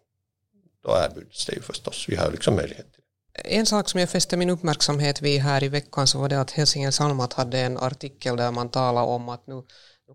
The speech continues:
Speaker 2: kommer det liksom någon, någon, eh, lite aggressivare influensa. Eh, vet vi något mera om det här? Eller är det, och är det något vi kan vaccinera oss mot här?
Speaker 1: Vi kan vaccinera oss mot, mot influensa. Ehm,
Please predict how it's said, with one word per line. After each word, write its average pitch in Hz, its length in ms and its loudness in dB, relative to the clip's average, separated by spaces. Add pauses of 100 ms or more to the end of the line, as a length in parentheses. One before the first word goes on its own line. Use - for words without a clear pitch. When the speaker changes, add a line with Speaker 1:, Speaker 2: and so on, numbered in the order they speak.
Speaker 2:
kommer 139 280 0
det 127 80 -2
liksom 127 400 2
någon, 127 180 0
någon, 131 320 -4
eh, - 720 -10
lite 131 400 -2 (120)
aggressivare 123 920 0
influensa. 131 920 -2 (600)
Eh, - 440 -12
vet 185 300 2
vi 151 60 2
något 131 260 0
mera 151 360 2
om 110 200 -4
det 113 80 -6
här? 131 500 0
Eller 127 420 0
är 135 80 4
det, 139 320 0
och 147 220 2
är 165 60 6
det 185 100 0
något 226 240 2
vi 175 60 0
kan 135 200 2
vaccinera 110 520 2
oss 104 180 4
mot - 280 -6
här? - 340 0
Speaker 1:
Vi 98 100 -2
kan 123 180 2
vaccinera 104 560 2
oss - 260 -6
mot, - 360 -8
mot 92 260 -6
influensa. 92 640 4 (180)
Ehm, 80 360 0